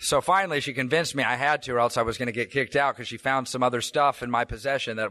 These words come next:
shouldn't have been in my possession, and that, you know, she threatened to turn into the police, and I'd already had a record for building bombs when I was thirteen, and,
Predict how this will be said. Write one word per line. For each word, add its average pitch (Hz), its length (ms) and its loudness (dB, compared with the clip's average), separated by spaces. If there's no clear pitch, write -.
shouldn't 123 200 -2
have 104 80 -6
been 107 120 0
in 104 60 -4
my 104 120 2
possession, 101 580 0
and 98 120 -4
that, 101 240 0
you 113 120 -4
know, 104 120 2
she 104 180 -4
threatened 110 280 -2
to 107 60 -8
turn 117 220 0
into 104 160 -2
the 90 100 -8
police, 113 520 2
and 104 100 0
I'd 101 100 2
already 104 180 2
had 101 140 2
a - 20 0
record 110 340 0
for 101 100 -6
building 101 320 -6
bombs 104 400 0
when 101 80 0
I 98 40 4
was 92 100 -2
thirteen, 113 680 2
and, 95 180 -4